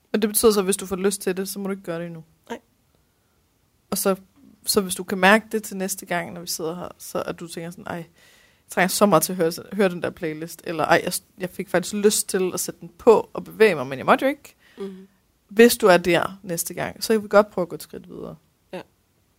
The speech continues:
Speaker 1: Og så noget med måske at prøve det af en gang. Eller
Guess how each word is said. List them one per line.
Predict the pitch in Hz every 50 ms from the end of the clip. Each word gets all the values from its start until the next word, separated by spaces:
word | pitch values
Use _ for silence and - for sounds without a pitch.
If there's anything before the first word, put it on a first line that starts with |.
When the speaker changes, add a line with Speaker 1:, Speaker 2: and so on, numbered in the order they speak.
| _ _ _
Speaker 1:
Og | - 185
så | - 185
noget | 185 180 180
med | 180 175
måske | 175 175 - -
at | 170
prøve | 170 - 175 156
det | 156
af | 160 - -
en | - - -
gang. | - - 92 - - _ _ _ _ _ _ _ _ _ _ _ _ _ _ _ _ _ _
Eller | - - - -